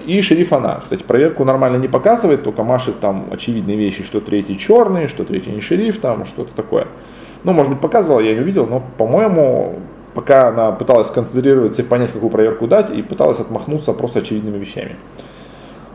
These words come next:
А, второй продолжает искать шерифа, и такой, знаете: «Не, ну, а, раз нет другого шерифа, я же ничего не могу поделать, значит, получается, шериф три».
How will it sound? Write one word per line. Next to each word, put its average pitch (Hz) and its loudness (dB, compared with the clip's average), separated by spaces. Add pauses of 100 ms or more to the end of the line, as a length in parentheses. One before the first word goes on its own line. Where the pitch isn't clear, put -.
А, 101 2
второй 143 2 (120)
продолжает 131 2
искать - 0
шерифа, 202 0 (720)
и 107 -2
такой, 110 4
знаете: 110 0 (440)
«Не, 175 6
ну, 165 4
а, 170 2
раз 156 4
нет 185 4
другого 190 6
шерифа, 120 4
я 127 4
же 123 -4
ничего 143 2
не 180 6
могу 131 2
поделать, 104 4
значит, 147 0
получается, 156 4
шериф 175 2
три». 196 2